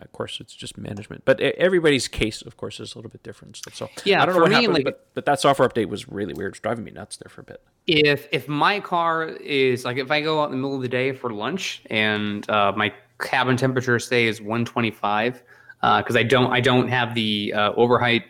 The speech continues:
Speaker 2: overheat protection turned on. Um, if I'm sitting in the car, and it, mind you, it, it's the A C cranking out the <laughs> amperage at first, and eventually as the t-, the cabin temperature gets lower, eventually the, uh, the fan speed slows down automatically.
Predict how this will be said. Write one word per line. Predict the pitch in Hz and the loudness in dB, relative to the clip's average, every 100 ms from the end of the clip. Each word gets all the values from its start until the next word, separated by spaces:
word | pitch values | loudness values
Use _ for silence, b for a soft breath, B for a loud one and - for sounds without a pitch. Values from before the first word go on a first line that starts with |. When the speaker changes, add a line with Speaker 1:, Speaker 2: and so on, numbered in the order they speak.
| - | 4
Speaker 2:
overheat | 139 139 139 - 139 143 - | 6 6 4 4 0 -2 -2
protection | 139 123 110 139 143 | -2 -2 -2 0 0
turned | 165 160 | 0 -2
on. | 180 214 - B B B B | -2 -4 -8 B B B B
Um, | 123 123 123 - | 2 4 4 2
if | 135 | 4
I'm | 139 131 | 4 4
sitting | - 185 208 | 4 6 6
in | 208 | 6
the | |
car, | - 160 113 104 123 | 6 6 8 6 4
and | 143 135 | 2 0
it, | 127 | 2
mind | 139 156 151 | 2 4 4
you, | 117 | 2
it, | 107 | -2
it's | 127 127 - 139 | -2 -4 -4 -2
the | 139 139 | 0 4
A | 156 | 4
C | 160 - 160 143 127 - | 2 2 2 2 2 -4
cranking | - - 151 160 170 156 147 - | -6 2 2 4 4 4 2 0
out | 139 135 131 - | 2 2 2 -2
the | 127 - | -12 -6
<laughs> | 143 | -4
amperage | 123 - 185 131 120 - B B B | 0 2 4 4 0 -4 B B B
at | 117 113 | -4 -2
first, | - 185 139 131 | 2 4 4 4
and | 147 | 2
eventually | 139 143 143 | 2 4 2
as | 127 | 0
the | |
t-, | 120 - | -4 -12
the | - | -6
cabin | 143 139 | -4 -2
temperature | 131 131 127 120 107 | -4 -2 0 0 -2
gets | 113 - | -8 -4
lower, | 175 202 180 165 156 - | 2 6 6 6 4 0
eventually | 131 131 123 135 120 | 0 0 0 -2 -2
the, | 117 110 107 104 b b b - | -2 -4 -4 -6 b b b 0
uh, | 110 104 104 - | 2 2 0 -4
the | |
fan | 110 156 175 190 | -4 0 2 2
speed | - 120 | 0 -4
slows | - 113 107 | -2 -4 -2
down | - 110 107 | -2 -2 -2
automatically. | 104 110 160 180 123 110 104 | -4 -4 -2 -2 0 -2 -2